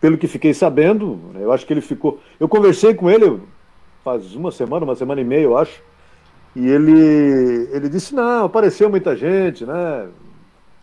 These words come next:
Eu, pelo que eu conheço, apareceu muita gente, então vamos deixar esse pessoal aí tocar, quem sabe, tal, dá certo.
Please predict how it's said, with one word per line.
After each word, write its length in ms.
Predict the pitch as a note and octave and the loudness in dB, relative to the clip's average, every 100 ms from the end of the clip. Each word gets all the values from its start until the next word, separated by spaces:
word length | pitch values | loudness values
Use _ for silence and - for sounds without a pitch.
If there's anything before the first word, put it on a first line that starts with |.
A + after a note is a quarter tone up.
| _ - | _ -8
Eu, 120 | B3+ | -2
pelo 180 | C4+ G3+ | 0 2
que 80 | F#3+ | 0
eu 60 | |
conheço, 360 | F3 E3 D#3+ C#3 | 2 0 0 -4
apareceu 360 | B2+ G3 G#3 | -2 -2 0
muita 200 | G#3+ F3+ C#3 | -2 0 0
gente, 100 | G#3+ | -2
então 140 | C4 | -4
vamos 180 | C#4 B3+ | -4 -2
deixar 320 | - G#3+ A3+ | 0 0 0
esse 100 | - | -2
pessoal 360 | - D3 - E3 | -6 -6 -2 0
aí 100 | E3 | 0
tocar, 540 | D#3 A#2+ - D3+ D#3 | -2 -4 0 0 0
quem 180 | - A2+ | -2 -10
sabe, 360 | - D3 C#3+ A2 | -4 -2 -2 -4
tal, 180 | C#3 | -6
dá 120 | B2 G2+ | -6 -6
certo. 600 | - C3+ D3+ B2+ - | -4 0 0 -2 -8